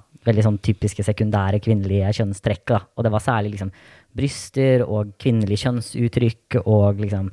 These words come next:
feminine former, da, som var din greie. Så en av disse liksom hundre kvinnene som alle møter det her kriteriet, da,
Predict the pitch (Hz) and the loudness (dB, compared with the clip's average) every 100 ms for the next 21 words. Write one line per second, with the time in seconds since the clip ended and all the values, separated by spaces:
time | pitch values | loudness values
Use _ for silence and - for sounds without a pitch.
0 | - - 117 104 107 107 104 123 110 98 | -10 -2 0 2 0 -2 0 0 2 2
1 | 117 - _ 117 104 101 101 107 107 87 | 0 -2 _ -4 0 0 -2 -2 -4 -4
2 | 92 - _ _ - 113 - - 135 139 | -6 -10 _ _ 0 0 -2 -2 2 4
3 | 117 98 _ _ _ 120 113 113 - 104 | 2 -2 _ _ _ 0 2 -2 -4 -4
4 | 104 98 95 - _ 135 123 104 104 120 | -2 -4 -8 -14 _ 0 2 2 0 0
5 | 110 127 127 123 110 104 104 101 104 104 | 0 0 0 2 2 0 0 -2 -2 -2
6 | 101 107 - 110 110 95 131 | -2 -4 -4 -4 -2 0 0